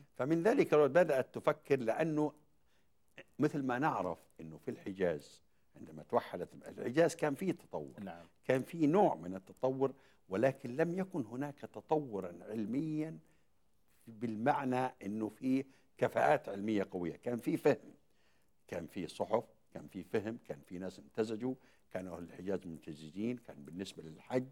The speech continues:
Speaker 1: بالنسبة لامتزاجهم، كان فيه امتزاج
Speaker 2: نعم.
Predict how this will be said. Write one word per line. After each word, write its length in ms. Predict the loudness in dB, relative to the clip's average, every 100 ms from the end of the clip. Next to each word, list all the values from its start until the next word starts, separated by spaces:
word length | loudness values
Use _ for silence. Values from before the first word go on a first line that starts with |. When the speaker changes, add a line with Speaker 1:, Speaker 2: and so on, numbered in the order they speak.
| -16 _ _ _ _ -10
Speaker 1:
بالنسبة 520 | -4 -4 -2 0 0
لامتزاجهم، 760 | 0 -10 0 4 4 4 0
كان 280 | 2 2 2
فيه 400 | 2 -4 -4 -2
امتزاج 760 | -2 -2 -6 4 6 6 4 -2
Speaker 2:
نعم. 220 | -14